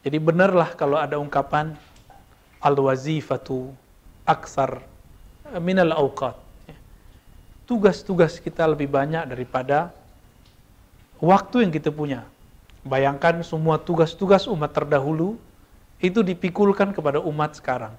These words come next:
Jika semua tugas dipikulkan kepada kita, karena semua keburukan umat terdahulu ada sekarang, tapi jangan khawatir, semua kebaikan umat terdahulu juga dikumpulkan di,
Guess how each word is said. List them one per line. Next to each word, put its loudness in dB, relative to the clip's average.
Jika 4
semua 2
tugas 2
dipikulkan 0
kepada -4
kita, -4
karena 0
semua 2
keburukan 2
umat 2
terdahulu 6
ada 2
sekarang, 0
tapi -6
jangan 2
khawatir, 2
semua -2
kebaikan 0
umat -6
terdahulu -4
juga 2
dikumpulkan 0
di, -4